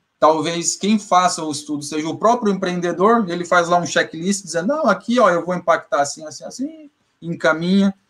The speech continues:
né? E aí vai chegar pra onde? Esse estudo chegaria pro ibama, e quem que tá no ibama? O outro camarada, o ministro da, da, da, da, do meio ambiente, que é o passa-boi, passa-boiada,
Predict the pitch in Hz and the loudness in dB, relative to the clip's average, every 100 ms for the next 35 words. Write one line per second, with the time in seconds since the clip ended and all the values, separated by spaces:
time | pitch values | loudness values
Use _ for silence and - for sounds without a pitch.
0 | _ - 143 147 156 170 180 175 175 180 | _ -2 0 4 4 6 4 4 4 6
1 | 180 170 131 - _ _ _ _ _ _ | 6 4 0 -4 _ _ _ _ _ _
2 | _ _ _ - 123 135 135 135 110 143 | _ _ _ -6 -4 -4 -6 -6 -4 -2
3 | 135 143 156 165 180 170 196 240 262 254 | 0 2 2 0 0 4 6 8 6 4
4 | - _ - 147 202 208 - 180 180 175 | 0 _ -12 -2 4 4 4 2 4 2
5 | 151 135 120 120 262 214 185 202 233 247 | 4 4 4 2 4 6 6 4 0 -10
6 | _ _ _ - 139 143 135 135 147 131 | _ _ _ -4 0 2 4 4 2 2
7 | 127 135 127 117 113 - _ _ _ _ | 2 2 0 0 0 0 _ _ _ _
8 | _ _ _ _ - 107 113 - 101 98 | _ _ _ _ -6 -6 -4 -6 -2 0
9 | 82 87 95 104 123 131 131 135 147 185 | 0 -4 -2 2 4 4 4 2 2 -2
10 | - - _ _ _ _ _ - 131 139 | -8 -18 _ _ _ _ _ -2 2 6
11 | 139 131 120 110 95 82 _ _ _ _ | 6 6 2 -2 -6 -10 _ _ _ _
12 | _ _ _ _ _ - _ _ _ _ | _ _ _ _ _ -20 _ _ _ _
13 | _ - 143 139 143 123 151 151 143 147 | _ 0 2 4 4 4 4 4 2 2
14 | 131 131 139 156 139 123 95 | 4 4 4 4 2 0 -2